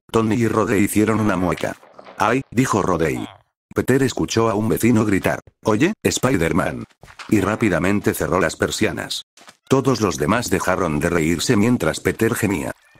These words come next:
Honestamente, Tony se sorprendió de que los vecinos de Peter no supieran que él era Spider-Man, ya que solía gatear fuera del edificio con su traje de Spider-Man.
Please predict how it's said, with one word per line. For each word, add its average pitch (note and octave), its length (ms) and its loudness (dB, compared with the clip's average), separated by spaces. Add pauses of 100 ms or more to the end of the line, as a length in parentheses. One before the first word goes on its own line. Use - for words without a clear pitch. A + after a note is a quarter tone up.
(160)
Honestamente, F#2 840 0 (100)
Tony A2+ 300 2
se F#2+ 100 -2
sorprendió F#2 640 2
de F2+ 80 0
que G#2+ 140 0
los F#2 160 0
vecinos F2+ 420 0
de F#2+ 100 2
Peter A2 400 -2
no G#2 200 2
supieran G#2 500 2
que E2 200 2
él C#3 100 2
era G2 160 2
Spider-Man, G2+ 880 0
ya G#2+ 160 2
que B2 100 -2
solía G#2+ 320 2
gatear G2 400 0
fuera B2 260 2
del F#2+ 140 0
edificio E2+ 480 0
con A2 160 0
su G#2 140 0
traje G2+ 320 2
de D2 160 0
Spider-Man. D#2+ 720 0